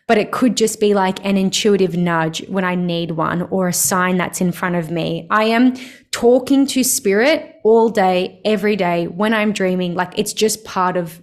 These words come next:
it's just part of who I am. And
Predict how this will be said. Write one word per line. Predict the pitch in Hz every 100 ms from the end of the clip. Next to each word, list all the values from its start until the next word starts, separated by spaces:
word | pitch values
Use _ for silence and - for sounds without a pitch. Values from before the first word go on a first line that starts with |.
| _
it's | 208 -
just | 202 202
part | - 175
of | 175
who | - 190
I | 175
am. | 175 131 170 254 339 - - - - - _
And | 220 214 202 190 175